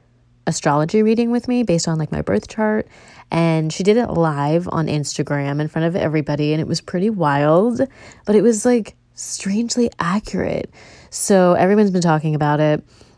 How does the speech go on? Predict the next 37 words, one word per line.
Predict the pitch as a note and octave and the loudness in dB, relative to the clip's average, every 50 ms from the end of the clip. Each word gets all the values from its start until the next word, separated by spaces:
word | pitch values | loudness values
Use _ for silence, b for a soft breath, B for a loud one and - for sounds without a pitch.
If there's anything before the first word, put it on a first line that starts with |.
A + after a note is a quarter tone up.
| b _ | b _
but | - E3 E3+ | 0 2 2
I | E3+ | 4
wanted | F3 F3 F3+ F#3 E3+ | 2 2 0 0 -2
to | E3 | -4
just | D#3+ D#3 - - - | -6 -6 -8 -10 -6
drop | - - E3 D#3+ - | -2 0 0 2 2
you | F3 E3 D#3 | 0 0 0
her | D3+ D3+ D#3 | 0 -2 -2
info | - D3 D3 C#3+ - D3 C#3+ D3 | -4 -4 -6 -6 -4 -2 -2 0
in | D3 D3 | -2 -2
case | C#3+ - D3+ C#3+ - | -2 -4 -4 -4 -2
you | - D3 | -2 -2
wanted | D3 D3 D3 D3 C#3 | -2 -2 -2 -2 -2
to | C#3+ | -2
do | C#3 D3+ D3 | -2 0 0
a | D3 | 0
reading | D3 D3 C#3+ D3 D3 | 0 0 -2 -2 -4
too. | C3+ - D3 D3 - E3 B B B B B B | -2 -2 -2 -2 -2 -4 B B B B B B
So | B - - F#3 E3+ E3+ | B 0 2 2 2 2
her | E3+ D#3+ F#3+ G#3+ | 2 2 0 0
website | A#3 A#3 A3 - - F#3 F3 E3 - | 0 0 -2 -2 -2 0 0 0 0
is | - E3 E3 D#3+ D3+ D3+ - - - _ - | 0 0 0 0 -2 -2 -2 -4 -4 _ -10
K | - - F#3+ F#3+ G3 | -8 -4 -2 -2 -2
M | - - F3 E3+ E3 E3 D#3+ | -2 -2 -2 -2 -2 -2 -2
dash | D#3 E3 D3+ D3+ D3+ D3+ - - - | -2 -2 -2 -2 -4 -4 -6 -8 -10
taylor | - - D#3 D3+ D3 D3 D3 C#3+ | -6 -4 -2 0 0 0 0 -2
dot | D#3 D3+ C#3+ - | -2 -4 -6 -8
com. | - - - D3+ D3+ D#3 | -10 -10 -8 -6 -4 -4
It's, | D#3 D#3 - - - | -4 -4 -4 -6 -4
it's | - - E3 - - | -4 -4 -4 -2 -2
a | D#3+ | 0
new | D#3+ E3+ F#3 | 0 2 2
website. | F3 F3 D#3 D3 - D#3 - | 2 0 0 0 -2 -2 -4
She | - - | -4 -6
just | D#3 D#3+ D3+ - | -6 -6 -4 -2
redid | E3+ E3 D3+ D3+ D3 D3+ | -2 -2 -2 0 0 2
it. | D3+ D3+ - | 0 0 0